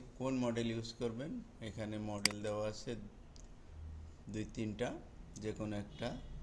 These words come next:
নিতে পারবেন। আমি ফ্লক্স ওয়ান এটা নিলাম। তো এখন কোয়ালিটি আপনার হাই কোয়ালিটি দিলাম। তো এখানে স্কয়ার শেপ বা পোর্ট্রেট, ল্যান্ডস্কেপ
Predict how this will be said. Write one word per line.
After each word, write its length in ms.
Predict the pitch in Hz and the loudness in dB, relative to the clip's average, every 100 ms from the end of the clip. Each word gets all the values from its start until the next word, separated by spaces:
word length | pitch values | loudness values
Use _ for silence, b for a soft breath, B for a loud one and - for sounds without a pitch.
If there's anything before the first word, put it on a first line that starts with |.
| - - - - | -4 -4 -6 -2
নিতে 260 | 98 104 92 | 0 2 0
পারবেন। 340 | 90 92 90 87 80 | 0 0 -2 -4 -4
আমি 220 | 101 104 - | -2 -2 -2
ফ্লক্স 340 | 104 101 - | -2 -2 -2
ওয়ান 260 | 101 107 262 - - - - - - | 0 0 0 -6 -12 -6 0 0 0
এটা 260 | 101 98 | -2 0
নিলাম। 320 | 92 87 92 - - - - - - - - - - - | -2 -2 -2 -6 -8 -10 -12 -14 -14 -14 -14 -14 -12 -4
তো 80 | 110 | -2
এখন 240 | 113 127 | 0 -2
কোয়ালিটি 640 | 120 120 120 117 120 123 | 4 4 4 2 2 4
আপনার 440 | 120 120 - 113 110 - - | 4 2 2 4 2 0 -4
হাই 200 | 110 113 | 0 0
কোয়ালিটি 500 | 110 113 110 107 113 | 2 2 2 0 -2
দিলাম। 440 | 107 107 110 139 - - - - - - - - - - - - - - - - - - | 0 2 2 0 -4 -8 -12 -12 -12 -8 -8 -8 -12 0 6 6 6 -12 -12 -12 -12 -4
তো 80 | 104 | -2
এখানে 300 | 101 110 110 | 2 4 4
স্কয়ার 320 | - 120 113 | 4 6 6
শেপ 360 | 113 - 117 117 - | 4 2 4 4 2
বা 100 | 110 | 2
পোর্ট্রেট, 680 | - 117 110 - 113 110 | 4 2 2 2 2 4
ল্যান্ডস্কেপ 640 | 110 110 110 110 - 123 | 4 4 2 2 0 0